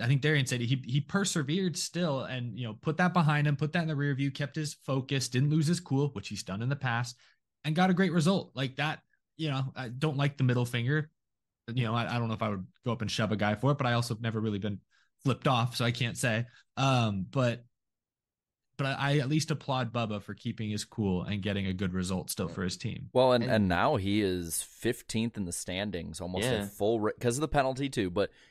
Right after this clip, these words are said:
Speaker 3: he's still almost a full race over seventeenth place Ty Gibbs now.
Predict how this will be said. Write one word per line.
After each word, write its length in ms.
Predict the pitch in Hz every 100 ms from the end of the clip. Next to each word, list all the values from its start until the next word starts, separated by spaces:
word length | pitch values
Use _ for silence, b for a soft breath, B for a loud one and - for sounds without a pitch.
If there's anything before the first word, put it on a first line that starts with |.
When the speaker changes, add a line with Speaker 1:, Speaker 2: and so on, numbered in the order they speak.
| _
Speaker 3:
he's 160 | 120 -
still 200 | 147 139
almost 280 | 95 120 117
a 80 | 107
full 320 | - 117 120
race 360 | 104 104 110 - -
over 320 | 98 98 101
seventeenth 680 | - 101 92 98 - 98 -
place 280 | - 90 -
Ty 220 | - 87
Gibbs 340 | 80 87 87 -
now. 260 | 80 -